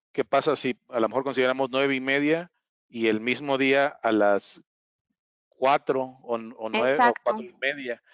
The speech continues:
Speaker 1: Eh, para
Speaker 2: Sí.
Speaker 1: que tengan opciones. A-, al fin y al cabo, no hay que estar presente, realmente lo dejamos correr el, el webinar.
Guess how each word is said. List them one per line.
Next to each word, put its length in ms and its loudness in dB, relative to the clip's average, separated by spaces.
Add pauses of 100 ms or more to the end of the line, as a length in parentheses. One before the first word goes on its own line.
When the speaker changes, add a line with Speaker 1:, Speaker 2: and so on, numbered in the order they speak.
(320)
Speaker 1:
Eh, 140 -16
para 220 4
Speaker 2:
Sí. 40 -4
Speaker 1:
que 100 2
tengan 380 -2
opciones. 680 -2 (200)
A-, 300 -8
al 40 0
fin 120 -2
y 20 0
al 80 0
cabo, 280 4
no 220 -2
hay 120 2
que 120 -2
estar 540 0 (760)
presente, 480 -2
realmente 440 -2
lo 100 4
dejamos 340 -2
correr 340 2
el, 300 2
el 120 -4
webinar. 440 0